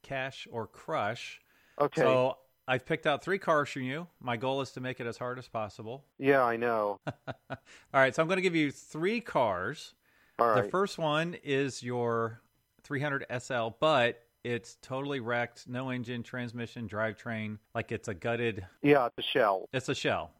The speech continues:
Speaker 2: Ro-, Cooper Roadster.
Speaker 1: I'll say coupe, the
Speaker 2: Okay,
Speaker 1: Goldwing.
Speaker 2: great. All right.
Speaker 1: Oh, that made it easier on you. Darn it.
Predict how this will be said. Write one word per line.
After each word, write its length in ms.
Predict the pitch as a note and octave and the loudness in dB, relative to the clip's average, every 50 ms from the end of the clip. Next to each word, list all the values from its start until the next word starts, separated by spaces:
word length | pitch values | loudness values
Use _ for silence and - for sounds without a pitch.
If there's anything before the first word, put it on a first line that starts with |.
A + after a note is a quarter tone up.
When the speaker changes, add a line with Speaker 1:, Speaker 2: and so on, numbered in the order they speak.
| _ - | _ -6
Speaker 2:
Ro-, 320 | C3+ C#3 C#3 D3+ E3 - - | 2 4 4 4 4 0 2
Cooper 380 | - F#3+ F#3+ F3 - E3+ D3 | 4 4 4 4 4 4 6
Roadster. 580 | C3+ C3+ C3 C3 C3 - - - - A#2 G2+ - - _ _ | 8 6 6 6 2 -2 -6 -2 -2 -2 -2 -2 -6 _ _
Speaker 1:
I'll 140 | A#2+ C3+ D3 | -2 -2 -2
say 180 | - - E3 C3+ | 0 -2 -4 -4
coupe, 300 | - - C#3 A2+ F#2 - _ _ - | -4 -4 -6 -6 -6 -8 _ _ -14
the 100 | A2+ A2+ F#2 | -12 -8 2
Speaker 2:
Okay, 280 | - E3 - - B2+ B2 | 2 2 4 4 2 2
Speaker 1:
Goldwing. 40 | G2 | 4
Speaker 2:
great. 300 | A#2 C3+ C3+ A#2+ - - _ - - | 4 4 4 4 2 -2 _ -18 0
All 140 | - C#3+ C#3+ | 2 4 4
right. 180 | B2 A2+ A2 - - A#2+ - _ _ - | 6 4 2 -2 -8 -14 -18 _ _ -4
Speaker 1:
Oh, 140 | A#2 A2+ A2 | -4 -2 -2
that 120 | A#2 A2 | -2 -2
made 140 | A#2+ A#2+ A2+ | -4 -4 -4
it 100 | A#2 G#2 | -4 -4
easier 280 | A#2 B2+ G#2+ G#2+ G2+ F2+ | -4 -4 -4 -4 -6 -6
on 140 | F2+ F#2 F2+ | -6 -8 -10
you. 100 | E2+ D#2+ - | -12 -14 -12
Darn 180 | G#2+ G#2 G2+ | -12 -10 -10
it. 80 | F2+ E2+ | -12 -8